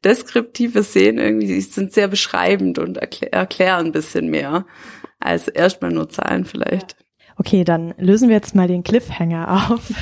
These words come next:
Speaker 2: <laughs> und gehen wieder zurück zu dem Frauenpaper, <laughs> nenne ich es jetzt mal. Tatsächlich, da-, das ist ja ein Faktor, den ihr mit vielen Fachbereichen am K I T gemeinsam habt, dass einfach der Frauenanteil in der Finance sehr, sehr gering ist nach wie vor.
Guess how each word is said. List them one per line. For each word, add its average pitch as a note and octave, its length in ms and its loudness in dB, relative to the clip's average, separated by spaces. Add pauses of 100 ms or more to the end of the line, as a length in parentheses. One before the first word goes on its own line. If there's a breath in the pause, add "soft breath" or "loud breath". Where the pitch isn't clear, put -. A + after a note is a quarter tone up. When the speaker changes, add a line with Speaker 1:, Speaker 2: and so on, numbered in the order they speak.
(220)
Speaker 2:
<laughs> D#4 400 -4
und G3+ 120 4
gehen G3+ 200 4
wieder F#3+ 180 2
zurück G3+ 460 0
zu F3+ 280 0
dem F3 640 -2
Frauenpaper, G#3 1080 4
<laughs> A3+ 80 2
nenne A#3 200 4
ich B3+ 80 4
es C4+ 100 4
jetzt D4+ 400 2
mal. F#3 300 -6 (500 loud breath)
Tatsächlich, B3 480 0
da-, G3 140 2
das G#3 260 -2
ist B3 160 -2
ja G3 300 2
ein F#3+ 220 2
Faktor, A3 280 2
den F#3+ 180 4
ihr F#3+ 60 8
mit F#3 180 4
vielen E3+ 500 4
Fachbereichen E3+ 600 0
am E3+ 120 -4
K E3 160 2
I D3+ 40 2
T E3 140 0
gemeinsam E3 540 2
habt, - 160 -4
dass D#3 120 -2
einfach D#3+ 220 -2
der E3 140 0
Frauenanteil E3 760 2
in E3 120 2
der D#3+ 100 2
Finance E3 520 -2
sehr, D#3 220 4
sehr D#3+ 160 0
gering E3 320 2
ist F#3+ 300 2
nach F3 180 0
wie F#3 60 -6
vor. F#3+ 400 2